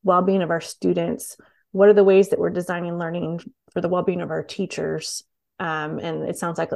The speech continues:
some of those pieces around being thoughtful about the safe spaces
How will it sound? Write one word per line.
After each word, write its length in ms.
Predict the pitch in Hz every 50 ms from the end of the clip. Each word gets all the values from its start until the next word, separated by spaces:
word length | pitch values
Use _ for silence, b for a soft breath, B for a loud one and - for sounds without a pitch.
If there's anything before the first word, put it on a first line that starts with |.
| -
some 180 | - - 180 185
of 40 | 180
those 140 | 175 175
pieces 340 | - - 190 - - 170 160
around 380 | 160 165 165 156 160 151 151 -
being 200 | 165 165 147 - _
thoughtful 320 | - 160 165 - - -
about 220 | 175 - 151 - -
the 60 | -
safe 340 | - - - 175 170 160 -
spaces 720 | - - - 160 160 151 - - 160 151 147 156 160 165 -